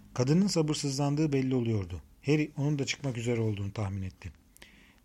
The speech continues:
"Bir de curling kulübünde mi?" "Hayır, özel bir tesiste. Gimle'nin aşağısında." "Teşekkür ederim. İyi akşamlar." Harry telefonu Katrin'e geri verdi.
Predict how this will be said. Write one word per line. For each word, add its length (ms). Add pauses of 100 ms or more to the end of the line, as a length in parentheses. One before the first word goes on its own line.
"Bir 200
de 200 (380)
curling 360
kulübünde 460
mi?" 100 (380)
"Hayır, 300
özel 380
bir 80
tesiste. 580 (200)
Gimle'nin 380
aşağısında." 640 (540)
"Teşekkür 380
ederim. 260 (220)
İyi 140
akşamlar." 540 (1120)
Harry 240
telefonu 400
Katrin'e 380
geri 260
verdi. 280